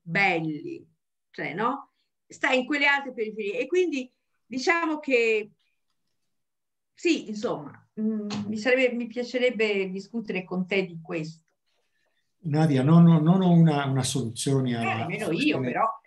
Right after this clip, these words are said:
Speaker 2: de-, de come, come uscire del, dal, dal populismo, ma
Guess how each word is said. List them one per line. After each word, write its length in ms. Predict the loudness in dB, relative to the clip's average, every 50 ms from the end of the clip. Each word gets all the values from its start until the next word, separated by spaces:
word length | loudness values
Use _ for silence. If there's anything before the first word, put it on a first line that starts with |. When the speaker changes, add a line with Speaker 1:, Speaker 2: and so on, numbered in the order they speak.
| -20 -20 -20 -16 -12
Speaker 2:
de-, 340 | -8 -6 -6 -6 -8 -8 -10
de 160 | -8 -8 -4
come, 320 | -2 0 2 2 2 2 2
come 240 | 0 0 2 2 2
uscire 420 | 0 0 -2 0 0 0 0 0
del, 280 | -2 -2 -4 -4 -6 -8
dal, 320 | -10 -8 -8 -6 -8 -8
dal 180 | -6 -6 -6 -4
populismo, 440 | -2 0 2 4 4 6 6 6
ma 300 | 4 2 0 -4 -10 _